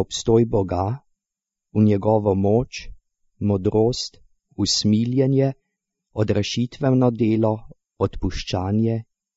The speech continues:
in ljubezen. Naši odnosi ter povezanost z Bogom temeljijo prav na njej.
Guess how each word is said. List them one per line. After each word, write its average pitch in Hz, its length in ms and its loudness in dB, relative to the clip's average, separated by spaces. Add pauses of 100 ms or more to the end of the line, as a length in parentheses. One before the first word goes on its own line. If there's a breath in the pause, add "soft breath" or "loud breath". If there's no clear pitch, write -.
in 107 160 2
ljubezen. 90 760 -4 (1700)
Naši 123 420 2
odnosi 107 540 2
ter 139 240 -2
povezanost 120 840 2
z 98 140 -6
Bogom 110 440 2
temeljijo 107 680 0
prav 110 340 0
na 107 140 0
njej. 90 400 -6